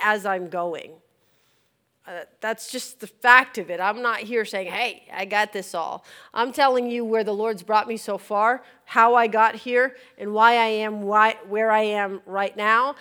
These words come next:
and what he's shown me, and, and all of that. I will say that where I am right now, that for a believer, that I believe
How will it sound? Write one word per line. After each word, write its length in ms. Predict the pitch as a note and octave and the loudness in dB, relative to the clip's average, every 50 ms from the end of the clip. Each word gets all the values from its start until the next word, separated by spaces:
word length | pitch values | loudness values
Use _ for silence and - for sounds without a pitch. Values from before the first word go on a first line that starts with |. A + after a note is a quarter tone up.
| - - - | -16 -18 -14
and 160 | G3 G3+ G3+ | -10 -8 -4
what 140 | G3 A3 A3 | -2 -2 0
he's 120 | A3 G#3 | -2 -2
shown 460 | - - - A#3+ A3 G#3+ A3 A#3+ B3 B3 | -6 -6 -4 -4 -2 -2 -2 -4 -4 -4
me, 280 | B3 B3+ C4+ D4 C#4+ - - - - _ | -4 -4 -4 -6 -10 -16 -20 -20 -20 _
and, 300 | - G3+ G#3 G3+ G3+ - | -8 -6 -6 -6 -6 -8
and 240 | - G#3 G#3 G#3 | -10 -8 -6 -4
all 300 | G3+ G#3 A3 A#3+ A#3 A3 G#3 | -2 0 2 2 2 0 -2
of 140 | F#3 E3+ F#3 | -4 -6 -4
that. 300 | F3 D#3 D3+ D#3 - - - - - - | -2 -2 -2 -2 -4 -8 -14 -20 -12 -2
I 180 | - A3 A3 G#3+ | 0 2 2 2
will 340 | G#3 A3 A#3 B3 B3 B3 | 4 4 6 6 6 4
say 460 | A3+ - - - B3 A3+ A#3 B3 C#4 C4+ | 2 -2 -4 -4 -2 0 0 0 -2 -2
that 180 | A#3+ A#3 - | -4 -4 -4
where 240 | G#3+ G#3+ G#3+ G#3+ G#3+ | -4 -2 -2 0 0
I 100 | G#3 G3 | 0 0
am 340 | G3 G3 G3+ G#3 G#3+ G#3+ G3+ | 0 -2 -4 -4 -6 -4 -4
right 240 | F#3+ F#3+ F#3+ G#3+ - | -4 -4 -4 -6 -8
now, 440 | F3+ F3+ F3+ F#3 G3 G#3+ A#3+ C4 - - - _ | -8 -6 -4 -4 -4 -4 -6 -8 -12 -20 -20 _
that 180 | - G#3 F3+ D#3+ | -8 -8 -8 -8
for 300 | - - A3+ A3 A3+ A3 | -8 -4 -2 -2 0 0
a 80 | G3+ | -2
believer, 800 | E3 F3+ F#3+ F#3 F#3 F#3+ G3+ G#3+ A3+ A3 B3+ C4 C4+ D#4+ F4+ F4 - - _ _ | -4 -4 -6 -6 -4 -4 -4 -4 -4 -4 -2 -2 -2 -4 -8 -10 -16 -20 _ _
that 120 | - G3+ G3 | -4 0 2
I 160 | F#3+ G#3 A3 | 2 2 2
believe 420 | G#3 G3+ A3+ A#3 A#3 A3+ G#3+ - | 2 0 -2 -2 -2 -4 -4 -6